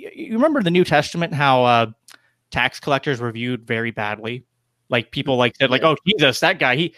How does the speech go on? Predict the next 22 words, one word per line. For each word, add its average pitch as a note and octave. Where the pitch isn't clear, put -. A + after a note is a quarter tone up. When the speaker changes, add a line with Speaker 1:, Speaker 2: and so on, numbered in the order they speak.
Speaker 1:
he A3
hangs G#3
out D3+
with A#2+
tax C#3
collectors," A2+
which -
I, -
I, C#3+
I C#3
kinda C3+
love A2+
that. A#2+
Like, A2+
you B2+
know, A#2
that's C3
another C3+
thing A2
is, A2
you B2+
know, A2+